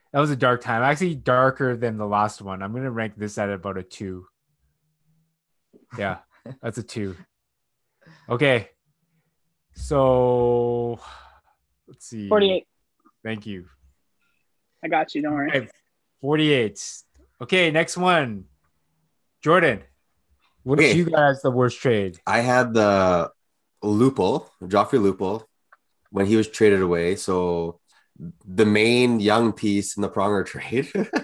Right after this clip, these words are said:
Speaker 4: our defensive stalwart, we then trade after one season,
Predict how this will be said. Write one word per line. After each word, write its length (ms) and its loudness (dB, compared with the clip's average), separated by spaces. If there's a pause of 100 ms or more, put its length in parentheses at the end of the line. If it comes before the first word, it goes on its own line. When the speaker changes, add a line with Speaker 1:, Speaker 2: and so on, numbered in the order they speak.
(140)
Speaker 4:
our 160 -4
defensive 540 -6
stalwart, 520 -4 (520)
we 380 2 (300)
then 240 0
trade 280 -2
after 300 -2
one 280 -2
season, 500 -6